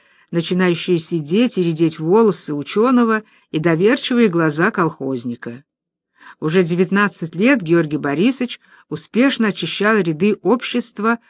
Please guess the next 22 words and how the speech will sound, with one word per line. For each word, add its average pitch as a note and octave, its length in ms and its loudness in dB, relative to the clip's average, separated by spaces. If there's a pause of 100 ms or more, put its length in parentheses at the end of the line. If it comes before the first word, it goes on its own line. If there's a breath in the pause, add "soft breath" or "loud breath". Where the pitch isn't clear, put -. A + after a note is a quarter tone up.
от E3 160 -2
нежелательных E3 760 0
элементов, C#3+ 600 -2 (340 soft breath)
но C4 200 -2
работы F#3 380 2
всё F3 220 0
ещё E3+ 260 -2
хватало. B2+ 600 -10 (1600)
Гичменёв B3 580 6
пил B3 220 6
кофе C4+ 400 2
и G3+ 40 4
думал A#3+ 320 4
при G#3+ 180 2
этом, A#3+ 300 2
кому A#3+ 400 2
же B3 140 -2
понадобилось A3+ 840 0
убивать G3 480 0
такого A3 400 0
замечательного B3+ 1080 -2
учёного, F#3+ 720 0